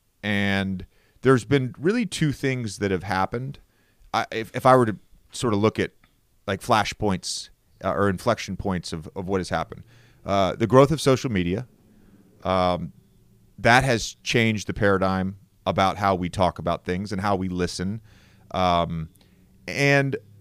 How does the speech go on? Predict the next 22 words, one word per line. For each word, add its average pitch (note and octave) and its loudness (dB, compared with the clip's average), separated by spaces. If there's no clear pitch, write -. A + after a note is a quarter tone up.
on B2 2
top E3+ 0
of E3 -4
that, C#3 6
I, B2+ 2
I, C#3 2
I E3 0
think - -6
you, D3+ -6
you D3 0
look A3+ 2
back, B2+ 2
it A#2+ 0
seems G3+ 2
like B2 4
it G#2 -4
got G#2+ 2
worse F#2+ -2
post - 2
two A#2 -2
thousand F#2 -2
sixteen, - -10